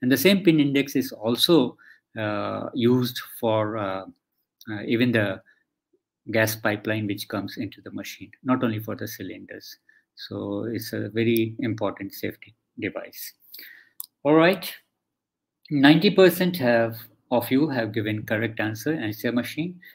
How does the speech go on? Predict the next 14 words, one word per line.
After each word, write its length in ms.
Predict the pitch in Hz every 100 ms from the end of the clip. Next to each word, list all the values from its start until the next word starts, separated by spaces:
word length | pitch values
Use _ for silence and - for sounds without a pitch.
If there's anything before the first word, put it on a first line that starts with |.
| _
whereas 340 | - 110 113 113 -
ten 200 | 147 143
percent 460 | 113 110 110 104
have 300 | 110 101 98 _ _ _ _ _ -
written 360 | 101 104 101 101 -
for 220 | 92 - -
diathermy, 680 | 104 104 101 - 95 98 - _ _ _ -
uh, 180 | 110 101
which 260 | - 104 101
is 160 | 98 -
not 160 | 101 - 107
right. 200 | 107 110 - -
Diathermy 460 | 113 113 110 113
machine 420 | 113 110 113 110